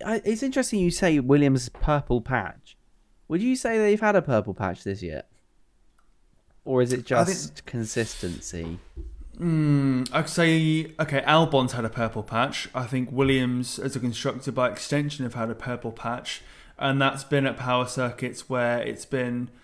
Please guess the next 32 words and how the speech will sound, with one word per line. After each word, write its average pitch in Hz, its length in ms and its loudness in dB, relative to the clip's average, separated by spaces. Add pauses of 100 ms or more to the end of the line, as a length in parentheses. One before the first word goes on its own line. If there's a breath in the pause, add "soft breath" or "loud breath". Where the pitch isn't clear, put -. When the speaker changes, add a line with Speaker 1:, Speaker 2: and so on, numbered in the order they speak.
(140 soft breath)
Speaker 2:
a 135 60 -4
lot 135 180 4
of 123 80 -2
straight, 127 340 0
sort 127 200 -4
of 120 160 -4
straight 131 260 -4
line 120 200 -2
speed 120 520 -2
and 120 380 -2 (460 loud breath)
little 139 260 -2
need 127 340 0
for 123 360 0
serious 127 500 0
downforce, 131 580 2
if 113 100 -12
you 113 120 -2
will. 117 180 -2
If 117 160 -6
you 123 80 -2
were 120 80 -2
to 120 140 -12
go 127 100 -2
and 120 240 -4 (240 loud breath)
look 143 220 -4
back 127 200 0
at - 100 -2
other 135 200 2
examples, 127 640 -2
like, 123 180 -4
say, 120 400 -2
um, 120 460 -2